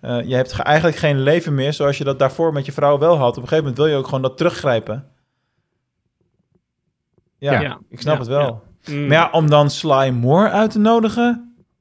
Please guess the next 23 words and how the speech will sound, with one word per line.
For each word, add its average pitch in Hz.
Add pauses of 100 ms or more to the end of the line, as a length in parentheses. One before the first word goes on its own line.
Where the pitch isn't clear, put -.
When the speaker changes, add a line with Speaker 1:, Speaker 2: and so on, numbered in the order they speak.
(160)
Speaker 1:
Bad 160
move, 127
dude, 139
bad 160
move. 131 (340)
Dat 127
was 135
niet 139
slim. 123 (2250)
Jullie 120
weten 120
allemaal 120
wel 113
wie 113
dat 110
is, 110
toch? - (1600)
Speaker 2:
Eh, 113
van 104
Palpatine, 110
toch? -
Die, 101
eh, 95